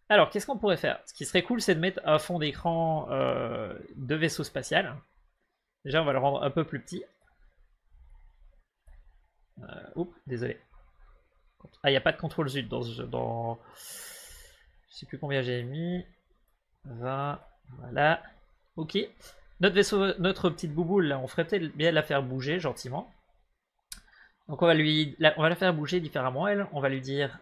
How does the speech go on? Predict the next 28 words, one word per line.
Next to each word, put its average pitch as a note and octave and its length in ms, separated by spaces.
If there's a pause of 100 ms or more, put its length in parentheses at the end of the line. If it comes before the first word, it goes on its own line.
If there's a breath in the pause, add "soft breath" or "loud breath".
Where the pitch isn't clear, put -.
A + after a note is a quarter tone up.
euh, C3 300 (1500)
pour - 160
toujours, C#3+ 500 (1400)
tu C#3+ 160
vas, D3 480
euh, B2 960 (300)
prendre D3 840 (240)
une C3 200
position F#3 420
aléatoire, D#3+ 380
mais C#3+ 120
en C#3+ 160
glidant. C3+ 580 (640 soft breath)
Glider, C#3+ 460
ça D#3+ 160
veut B2 80
dire D#3 340
prendre E3+ 320
le C#3+ 120
temps F3 220
de F3+ 60
se - 120
déplacer. C#3+ 440
Donc - 500
ici, A#2+ 280
on C3 40
va B2 180
faire A#2 200